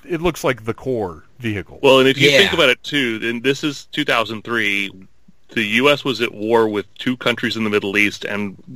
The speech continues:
Speaker 2: gas prices and oil prices were, like, record highs for a while around this time. So I'm sure that that played a lot into it, doing these smaller,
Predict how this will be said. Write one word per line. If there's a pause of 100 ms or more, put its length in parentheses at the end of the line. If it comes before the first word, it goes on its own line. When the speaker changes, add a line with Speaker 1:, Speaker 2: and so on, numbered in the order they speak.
(100)
Speaker 2:
gas
prices
and
oil
prices
were, (500)
like,
record
highs
for
a
while
around
this
time.
So
I'm
sure
that
that
played
a
lot
into
it,
doing
these
smaller,